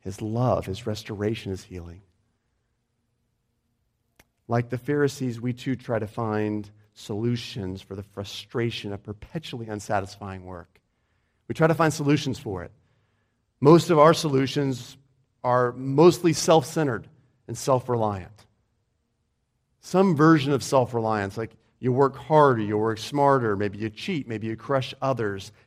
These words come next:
to get ahead, to retire earlier, to vacation longer, to accrue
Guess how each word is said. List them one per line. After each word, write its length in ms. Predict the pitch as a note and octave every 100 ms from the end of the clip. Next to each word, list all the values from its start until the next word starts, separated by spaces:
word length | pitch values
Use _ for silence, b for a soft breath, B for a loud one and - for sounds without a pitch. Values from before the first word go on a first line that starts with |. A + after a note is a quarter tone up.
| -
to 60 |
get 180 | A2+ B2+
ahead, 540 | A#2 A#2+ C#3+ B2 G2 - b b
to 120 | -
retire 520 | B2+ A2 C#3 B2+ B2 C3
earlier, 760 | E3 E3 C#3+ A2 G2 E2+ E2+ - _ _
to 100 | C3
vacation 600 | B2 C3 D#3+ C#3+ C#3+ C3+
longer, 540 | C3 D#3+ D#3+ D#3 C3 A2+
to 160 | C3+
accrue 720 | B2 - G#3 F3+ D3 C#3 C#3